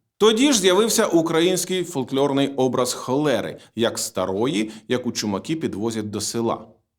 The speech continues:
як жінки у червоних чоботах, що проситься переночувати, ну і так далі.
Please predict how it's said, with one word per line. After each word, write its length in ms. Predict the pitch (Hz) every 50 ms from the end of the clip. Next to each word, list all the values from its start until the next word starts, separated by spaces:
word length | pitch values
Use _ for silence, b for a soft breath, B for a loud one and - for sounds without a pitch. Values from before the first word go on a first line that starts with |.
| _ -
як 200 | 98 110 107 -
жінки 500 | - - 143 170 196 220 214 214 208 202
у 80 | 202 196
червоних 520 | - 190 170 165 165 170 170 180 180 180
чоботах, 480 | - - 170 170 175 175 175 170 170 B B B
що 200 | - - - 147
проситься 480 | 143 - 143 143 131 - 135 117 - 135
переночувати, 880 | - - 139 131 131 123 120 117 - 117 95 80 78 - - - - -
ну 100 | 226 220
і 40 | 160
так 200 | - 113 - -
далі. 320 | - - - - - -